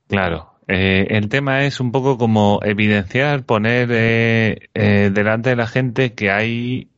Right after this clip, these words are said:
digamos, presencia del movimiento, ¿no? Que a lo mejor no es tanto. Es a lo que voy. A lo mejor lo ves en una tienda que trabajan cinco personas y la ha puesto el jefe, pero las otras cuatro no, no, ni entran ni les,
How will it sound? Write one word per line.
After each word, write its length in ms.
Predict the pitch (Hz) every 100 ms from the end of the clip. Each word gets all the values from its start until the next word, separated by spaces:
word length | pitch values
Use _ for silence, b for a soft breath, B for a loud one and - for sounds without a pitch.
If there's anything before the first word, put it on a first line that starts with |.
| -
digamos, 480 | 107 107 113 123
presencia 720 | 123 120 107 127 127 120 139
del 140 | 131 107
movimiento, 760 | 104 95 90 113 101 90 85
¿no? 240 | 87 147 - B B B B B -
Que 100 | 98
a 20 |
lo 80 | 87
mejor 280 | - 123 104
no 100 | 80
es 80 |
tanto. 440 | - 175 175 82 - _ _ _ _ _
Es 320 | 87 82 80 85
a 120 | 82
lo 120 | 85
que 80 | 90
voy. 220 | 107 135
A 60 | 98
lo 60 |
mejor 200 | 90 85
lo 60 | 98
ves 160 | 95 98
en 60 |
una 180 | 95 98
tienda 280 | 95 117 101
que 120 | 95
trabajan 800 | 95 98 98 104 101 101 104 104 B B B B B B B
cinco 240 | 123 113
personas 540 | 107 98 123 139 151 131
y 540 | 110 101 98 95 95
la 120 | 92
ha 40 | 95
puesto 220 | 110 107
el 40 |
jefe, 300 | - 107 120
pero 140 | 117 113
las 100 | 98
otras 220 | 98 92
cuatro 380 | - 98 110 110
no, 200 | 107 98
no, 300 | 95 92 87
ni 160 | 87 85
entran 360 | 95 95 113
ni 100 | 101
les, 520 | 90 85 87 90 87